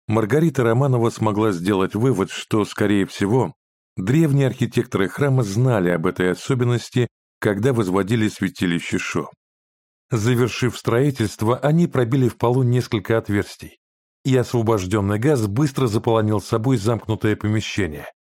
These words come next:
которое не трогали почти пять тысячелетий. А всё благодаря массивной двери,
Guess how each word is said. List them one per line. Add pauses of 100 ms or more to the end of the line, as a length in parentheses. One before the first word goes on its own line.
(260)
которое
не
трогали
почти
пять
тысячелетий. (800)
А
всё
благодаря
массивной
двери,